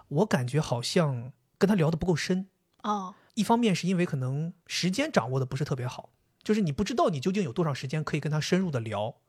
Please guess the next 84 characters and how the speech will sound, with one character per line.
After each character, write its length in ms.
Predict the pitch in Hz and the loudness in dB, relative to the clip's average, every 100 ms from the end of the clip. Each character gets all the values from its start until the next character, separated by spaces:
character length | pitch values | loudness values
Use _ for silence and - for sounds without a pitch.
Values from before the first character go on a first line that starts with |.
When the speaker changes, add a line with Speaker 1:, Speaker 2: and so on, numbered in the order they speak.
| _ | _
Speaker 1:
所 120 | - | 4
以 60 | 202 | 4
你 100 | 190 | 4
很 160 | 147 | 0
希 140 | 131 208 | -2 0
望 140 | 180 | 2
说 120 | 180 | 2
先 200 | 175 220 | 2 2
把 120 | 170 123 | 2 -2
已 60 | |
经 140 | 127 165 | -6 -2
探 180 | 202 | -2
讨 140 | 147 156 | 0 -2
好 100 | 131 | -2
的 80 | 135 | -2
问 180 | 196 | -2
题， 280 | 151 - 107 _ | -2 -8 -20 _
已 100 | 147 | -8
经 140 | 143 185 | -2 -2
在 80 | |
提 160 | 156 151 | -2 -2
纲 160 | 185 180 | 0 0
里 60 | |
的 80 | 143 | -2
问 120 | 180 | -4
题 120 | 139 | -4
先 120 | 127 190 | -2 0
问 160 | 180 113 | -2 -4
完。 280 | 95 131 - _ - | -10 -10 -14 _ 4
但 100 | 220 | 4
是 80 | |
后 120 | 220 196 | 8 6
来 140 | 151 | 6
呢， 120 | 175 | 2
我 200 | 151 131 | 0 2
又 200 | 185 190 - | 4 4 2
会 160 | - 196 | 2 2
觉 140 | 143 | 2
得 80 | 165 | 0
好 180 | - 131 | -2 2
像 360 | 226 202 160 - _ _ | 4 4 2 -6 _ _
这 120 | 226 | 0
种 120 | 196 208 | 2 2
顶 220 | 175 139 | 0 0
级 100 | 170 | 0
运 140 | 202 | 0
动 140 | 170 135 | 0 -2
员 280 | 120 135 - _ | -4 -6 -8 _
越 160 | 233 240 | 2 4
早 180 | 147 117 | 4 0
结 180 | 127 156 | -2 -2
束 160 | 196 | 0
一 80 | 151 | 0
项 200 | 175 151 | 0 0
工 180 | 165 175 | -2 -4
作， 220 | 160 131 | -4 -2
对 120 | 160 | -2
他 120 | 156 | 0
们 80 | 160 | 0
来 20 | |
讲 100 | 160 | -2
是 100 | 127 | -4
越 120 | 185 196 | 0 0
好 240 | - 110 | 0 -8
的， 180 | 120 - _ | -10 -14 _
所 160 | - 196 | 4 4
以 40 | |
我 100 | 196 | 6
就 80 | 147 | 4
没 100 | 151 | 4
有 140 | 214 254 | 4 2
想 220 | 143 127 | -2 -4
要 80 | 143 | 0
再 180 | 196 | 0
继 160 | 156 170 | 0 -4
续 140 | 147 | -2
浪 120 | 160 143 | 0 0
费 120 | 143 | -2
时 100 | 135 | -4
间 80 | 131 | -6
去 80 | |
探 180 | - 143 | -6 -6
讨。 260 | 123 - - 233 | -8 -14 -12 -2
Speaker 2:
嗯。 540 | 220 202 190 190 | 0 0 -4 -12